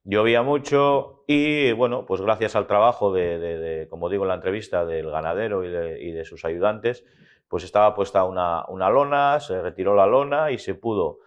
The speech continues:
eh, lidiar una becerra en primer lugar para que el torero fuera tomando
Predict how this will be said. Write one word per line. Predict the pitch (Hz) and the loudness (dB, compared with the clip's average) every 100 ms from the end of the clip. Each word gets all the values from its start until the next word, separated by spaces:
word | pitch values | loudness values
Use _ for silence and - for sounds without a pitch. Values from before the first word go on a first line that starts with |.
| _ _ | _ _
eh, | - 82 80 78 80 | -8 -6 -4 -6 -6
lidiar | 95 113 113 78 - | -2 2 2 0 -6
una | 92 92 | -2 -2
becerra | 98 117 101 | 0 0 0
en | 85 | -2
primer | 87 92 | -4 -4
lugar | 95 107 123 | 0 4 4
para | - 82 80 | 2 -4 -4
que | - 82 | -4 -6
el | 80 | -6
torero | 87 95 92 | -2 0 0
fuera | 98 95 92 87 85 82 - | -2 2 4 4 0 -2 -6
tomando | 82 90 92 85 85 78 78 | -6 -6 -6 -4 -4 -6 -8